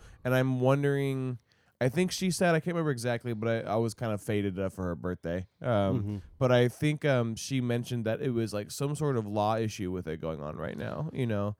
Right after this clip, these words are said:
Speaker 2: Yeah, I mean, there's, like, uh, we have dispensaries here that, like, uh, you can't buy vapes and stuff like that. We even, there's,
Speaker 1: Oh.
Speaker 2: like, like, Pacheco, which is, like, a little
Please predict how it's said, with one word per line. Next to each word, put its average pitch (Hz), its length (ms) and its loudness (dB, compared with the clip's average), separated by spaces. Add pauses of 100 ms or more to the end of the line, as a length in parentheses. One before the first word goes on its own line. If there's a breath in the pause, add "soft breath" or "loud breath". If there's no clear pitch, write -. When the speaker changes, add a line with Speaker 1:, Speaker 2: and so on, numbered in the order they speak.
Speaker 2:
Yeah, 180 240 10
I 143 40 10
mean, 151 180 10
there's, 160 440 4
like, 139 280 8
uh, 123 180 8
we 127 120 6
have 131 120 6
dispensaries 110 580 2
here 117 280 2
that, 92 240 2
like, 98 360 0 (100)
uh, 95 360 2 (800)
you 113 140 2
can't 117 440 4 (120)
buy 107 640 4
vapes 98 460 0 (100)
and 98 160 -4
stuff 101 260 -2
like 101 180 0
that. 98 240 0 (580)
We 156 120 12
even, 180 200 10
there's, 151 220 8
Speaker 1:
Oh. 165 40 10
Speaker 2:
like, 117 200 6
like, 139 240 6
Pacheco, 131 600 6
which 139 160 6
is, 117 120 2
like, 113 140 2
a 107 60 2
little 107 340 6